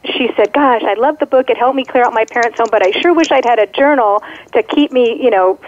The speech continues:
support myself and put my notes down." And so I created, a, Downsizing the Family Home, a workbook. It's available now on Amazon, but it's not actually coming out. You can pre-order it. It's coming out in January. But it's a place where you can write down where the grandfather clock went,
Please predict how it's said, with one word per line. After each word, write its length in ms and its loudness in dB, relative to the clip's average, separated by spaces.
support 380 0
myself 460 0
and 120 -4
put 120 0
my 120 0
notes 340 0
down." 280 0
And 100 -4
so 100 2
I 120 2
created, 800 2
a, 180 2
Downsizing 400 0
the 120 0
Family 260 0
Home, 240 -2
a 80 2
workbook. 540 0
It's 160 0
available 400 2
now 200 2
on 120 0
Amazon, 500 0
but 100 0
it's 140 -2
not 200 -2
actually 360 -2
coming 320 -2
out. 360 0
You 60 -2
can 120 -2
pre-order 400 2
it. 120 2
It's 100 -6
coming 200 -4
out 100 0
in 120 0
January. 640 2
But 100 2
it's 120 -2
a 60 -2
place 340 0
where 100 0
you 160 0
can 160 -2
write 340 0
down 400 0
where 120 4
the 100 0
grandfather 600 0
clock 420 -4
went, 380 0